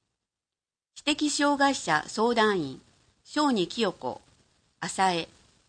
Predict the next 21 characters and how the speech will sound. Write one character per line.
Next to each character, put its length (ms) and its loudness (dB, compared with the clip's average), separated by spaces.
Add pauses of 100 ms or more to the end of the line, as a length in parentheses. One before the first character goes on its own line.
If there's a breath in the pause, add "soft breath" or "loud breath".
(300)
電 220 2
話、 260 2 (200)
零 200 2
八 260 -4
三 260 -2
三 320 -4 (120)
七 260 0
二 240 0
の 260 -8
三 320 0
八 360 -2
一 240 -6
九。 280 -8 (1200)
城 220 4
彦 320 -2
次 140 -4
郎、 240 -8 (680)
塩 180 0
田。 300 0 (640)
電 240 2
話、 260 4